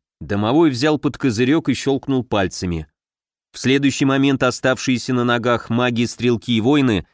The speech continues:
начали повально поскальзываться на ровном месте, чем тут же воспользовались члены совета. «Пленных оставьте!» крикнул Кубик, сообразив, что ещё немного и все нападающие будут перебиты.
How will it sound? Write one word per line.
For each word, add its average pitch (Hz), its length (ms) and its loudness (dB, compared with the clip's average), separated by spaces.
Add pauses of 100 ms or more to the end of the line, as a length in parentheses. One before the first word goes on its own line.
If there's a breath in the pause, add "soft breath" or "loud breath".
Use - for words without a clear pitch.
(220)
начали 170 400 2
повально 160 500 2
поскальзываться 131 800 -2
на 127 140 2
ровном 120 320 0
месте, 156 560 0 (240)
чем 147 260 2
тут 180 160 0
же 160 120 0
воспользовались 147 760 0
члены 127 400 0
совета. 110 640 0 (680)
«Пленных 220 600 0
оставьте!» 156 800 0 (240)
крикнул 160 480 2
Кубик, 151 380 0
сообразив, 135 640 0
что - 160 -4
ещё 139 320 0
немного 139 480 2
и 117 80 0
все 139 200 -2
нападающие 131 760 0
будут 117 340 -2
перебиты. 120 640 0